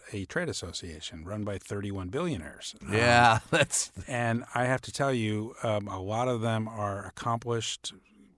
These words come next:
Speaker 1: you know, men and women of high character who were a pleasure to deal with.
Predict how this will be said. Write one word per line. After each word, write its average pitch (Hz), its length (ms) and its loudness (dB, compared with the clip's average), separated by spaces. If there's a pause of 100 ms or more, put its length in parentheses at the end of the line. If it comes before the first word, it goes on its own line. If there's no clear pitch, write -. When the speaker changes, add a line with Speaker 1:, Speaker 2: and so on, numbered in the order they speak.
(100)
Speaker 1:
you 123 160 -8
know, 90 240 -6
men 98 240 -2
and 113 100 0
women 107 300 0
of 95 80 -6
high 107 220 0
character 104 680 -4
who 98 220 -4
were 92 180 -6
a 90 40 -8
pleasure 107 400 -2
to 90 80 -8
deal 95 300 -6
with. 113 240 -2